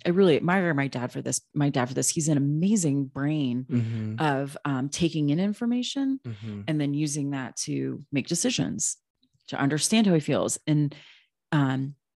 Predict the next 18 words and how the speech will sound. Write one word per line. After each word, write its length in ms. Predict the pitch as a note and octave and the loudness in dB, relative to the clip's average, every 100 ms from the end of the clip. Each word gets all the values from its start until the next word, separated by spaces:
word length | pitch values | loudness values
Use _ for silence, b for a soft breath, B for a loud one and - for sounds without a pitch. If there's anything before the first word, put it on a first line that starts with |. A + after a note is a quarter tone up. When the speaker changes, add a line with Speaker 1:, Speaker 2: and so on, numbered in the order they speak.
| _ - | _ -2
Speaker 1:
where 220 | G3 D#3+ | 2 2
I 80 | F#3 | 2
find 240 | A3+ G#3 | 2 0
it 60 | - | 2
really 160 | F3+ | 0
fascinating 360 | E3 D#3 E3+ D3+ | -2 -4 -4 -4
to 100 | C#3+ | -4
be 80 | D3 | -2
around 200 | C#3 C#3+ | 0 0
people 180 | D3 D3 | -2 0
that 100 | C#3 | 0
are 40 | |
like, 160 | C#3 D3 | -2 -2
"No, 220 | D3+ C#3 | -2 0
I 100 | C3 | -2
feel." 680 | B2+ - E3+ F#3 C3+ B2 - | -4 -10 -4 -2 0 0 -4
And 240 | D#3 D3 C#3+ | -2 0 0
then 440 | C3 B2+ B2+ B2+ | 0 0 -2 -4